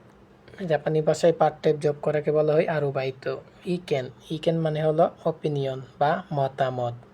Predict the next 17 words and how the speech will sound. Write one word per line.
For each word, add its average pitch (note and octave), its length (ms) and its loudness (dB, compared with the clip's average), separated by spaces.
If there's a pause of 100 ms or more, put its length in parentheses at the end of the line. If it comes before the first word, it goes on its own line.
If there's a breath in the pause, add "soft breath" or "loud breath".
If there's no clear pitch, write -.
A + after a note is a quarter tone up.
(440 loud breath)
ও F3 80 8 (220)
হানাসি, C#3+ 480 0 (200)
হানাসি C#3+ 380 -4
মানে D3+ 220 -2
হলো D3+ 180 0
কথা, D3+ 280 0 (480 loud breath)
আর C3+ 120 -2
ও C#3+ 160 2
হানাসি D3+ 380 0
মানে D3 240 -2
হলো D3 200 0
কথা D3 320 -2
বলা D3+ 240 4
বা D#3+ 220 12
গল্প C3 380 -2
করা। B2+ 320 -2 (680 loud breath)
ইয়োমোয়া D#3+ 640 4